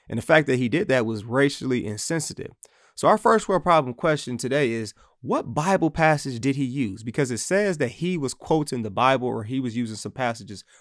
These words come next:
from the Bible to try to get his point across. And I thought,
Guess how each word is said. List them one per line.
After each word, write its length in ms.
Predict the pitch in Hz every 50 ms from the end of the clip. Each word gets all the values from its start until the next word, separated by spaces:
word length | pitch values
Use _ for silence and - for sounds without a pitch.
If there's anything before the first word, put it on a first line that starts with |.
| _ _
from 280 | _ _ - 190 202 185
the 60 | 165
Bible 320 | 127 135 135 131 123 123
to 120 | 123 - 113
try 200 | - 156 139 123
to 60 | 117
get 140 | 107 120 117
his 160 | 120 107 98
point 280 | _ - 139 120 104 _ _ _ _ _ _
across. 560 | 123 - - - 139 110 73 - - - - _ _ _ - _ _ _ _
And 140 | - 135
I 80 | 180 208
thought, 380 | 214 - - 143 113 - -